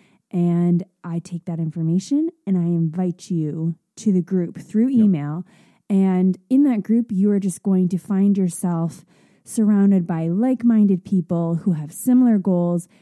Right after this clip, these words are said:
Speaker 1: And it's about weight loss. It's about, um,
Speaker 2: Like,
Speaker 1: we,
Speaker 2: it starts,
Speaker 1: we, we
Speaker 2: it starts off with weight
Speaker 1: it's,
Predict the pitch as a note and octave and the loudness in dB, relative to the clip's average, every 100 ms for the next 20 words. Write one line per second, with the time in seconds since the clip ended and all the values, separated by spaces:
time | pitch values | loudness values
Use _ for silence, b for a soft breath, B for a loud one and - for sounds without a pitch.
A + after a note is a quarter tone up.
0 | b b b b _ _ _ _ _ _ | b b b b _ _ _ _ _ _
1 | - F3+ F3 F3 E3+ E3+ F3+ - D#3+ D#3+ | -4 -2 0 2 2 0 -4 -4 -4 -4
2 | D3+ - A3 D4+ D4 A#3+ A3 G#3 G3 - | -6 -6 -2 -2 -2 -2 0 -2 -4 -6
3 | G3+ - E3+ F3 E3+ E3 D#3+ - - - | -8 -6 -4 -2 -2 -2 -4 -10 -20 -20
4 | _ F3+ D#3+ D#3 D3+ C#3 D3 _ _ _ | _ -8 -6 -6 -6 -8 -12 _ _ _
5 | F3 G3 B3 A#3+ A3 B3+ B3 B3 - - | -2 2 2 4 2 4 4 0 -10 -18
6 | _ D3+ - A3 G#3 F3+ E3+ D3+ G#2+ - | _ -12 -6 -6 -2 -2 -2 -6 -4 -4
7 | A#3 | -4